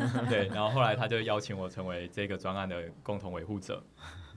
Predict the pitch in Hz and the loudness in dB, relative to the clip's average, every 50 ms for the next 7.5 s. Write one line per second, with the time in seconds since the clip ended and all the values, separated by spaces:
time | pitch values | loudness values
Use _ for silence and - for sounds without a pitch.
0 | - - - - - - 92 87 - 117 127 - - - 196 190 147 113 101 95 | -16 -16 -16 -14 -8 -6 -6 -6 -6 -8 -12 -12 -8 -4 -2 -2 0 0 0 0
1 | 98 107 113 110 - 98 87 90 - 98 98 98 95 92 - - 95 95 101 101 | 0 0 -2 0 -4 -6 -6 -4 -4 -2 -2 0 -2 -4 -4 -4 -4 -2 -2 -4
2 | 101 - 107 104 107 98 90 98 98 92 95 90 - - 107 92 90 - 104 92 | -4 -4 -4 -4 -4 -4 -4 -4 -6 -6 -8 -12 -10 -10 -8 -8 -6 -6 -6 -6
3 | - - - - 135 127 104 101 95 92 90 90 87 87 85 - 104 98 - - | -8 -10 -14 -14 -10 -6 -4 -2 -2 -2 -4 -4 -6 -8 -6 -4 -6 -6 -4 -2
4 | 110 101 98 98 95 - - 95 90 90 90 95 - - - - - - - - | -2 -2 -2 -2 -6 -4 -4 -4 -4 -4 -4 -8 -10 -12 -20 -20 -20 -20 -20 -16
5 | - - 131 120 110 107 101 95 82 90 95 92 - 92 85 87 95 92 90 90 | -8 -4 -2 0 0 0 -2 -4 -4 -4 -4 -4 -4 -6 -4 -4 -2 -2 -4 -4
6 | - 101 95 92 85 85 82 82 82 82 87 90 - - 95 92 95 95 - - | -4 -4 -4 -4 -4 -6 -8 -8 -10 -12 -12 -12 -8 -6 -4 -4 -4 -6 -6 -8
7 | 95 92 - - - - - - - | -8 -8 -6 -6 -8 -8 -8 -14 -20